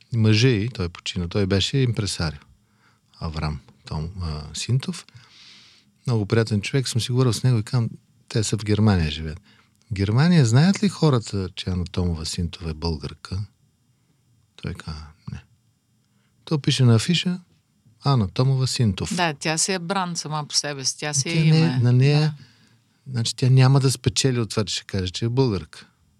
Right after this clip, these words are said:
Speaker 1: Тя няма да спечели и да каже, че е унгарка. И германка пак няма да спечели. Тя спечели, защото е Ана Томова Синтова. България е тази, която трябва да печели от това, че Ана Томова е българка.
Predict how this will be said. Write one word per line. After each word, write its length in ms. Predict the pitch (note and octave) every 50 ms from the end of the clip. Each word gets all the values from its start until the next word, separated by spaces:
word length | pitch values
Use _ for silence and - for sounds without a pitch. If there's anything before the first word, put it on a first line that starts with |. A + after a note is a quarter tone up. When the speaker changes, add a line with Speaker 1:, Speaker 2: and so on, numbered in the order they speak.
| _ _ - -
Speaker 1:
Тя 60 | C#3
няма 200 | C#3+ D3 D#3 D#3
да 80 | C#3+ C3+
спечели 380 | - - A#2+ - - C#3 C3+ C#3+
и 40 |
да 100 | C#3 C#3
каже, 300 | B2+ - C3+ C3+ C#3 C#3
че 120 | C3+ - D3
е 40 | C#3
унгарка. 520 | C#3 D3 D3 D#3 C#3+ B2 - - - - _ _ _ _ _ _ -
И 260 | C#3 C3+ C#3+ D3 D3
германка 540 | C#3+ C#3 D3 D3+ D#3+ E3 D#3+ D3 C3+ - D#3
пак 200 | - F3+ F3 -
няма 140 | D#3 A#2+ G2
да 60 | E2
спечели. 280 | - - - - F2+ G#2 -
Тя 120 | - E3 D3+
спечели, 280 | - C3 - - E3
защото 320 | D#3+ D3 - E3 C#3 - D#3
е 20 |
Ана 200 | C#3+ D3 C#3+ B2
Томова 340 | - C#3+ C#3 C#3 C#3 C#3+ C#3+
Синтова. 460 | - - E3+ D#3+ C3+ - - D#2 - - _ _ _ _ - - - - - - _ _
България 560 | F2 F2 E2+ E2 E2+ E2+ G2 G2+ A#2+ D3+ F3+ G3+
е 60 | F#3+
тази, 300 | - G3 F#3+ F#3 F#3 E3+
която 240 | - E3+ D#3+ C#3 -
трябва 240 | - C3+ C3+ C3
да 80 | B2 A#2
печели 480 | - - G#2 F#2 - - C3+ C#3+ D3+ D3
от 100 | A#2+ G#2+
това, 160 | B2 B2 A#2+
че 140 | - - B2
Ана 200 | A#2+ A#2+ A2 F#2
Томова 340 | - G2+ G2+ G2+ G2+ G#2+
е 40 | G2
българка. 540 | F2+ G#2 G#2+ G2+ F2 D#2+ C2+ C2+ - -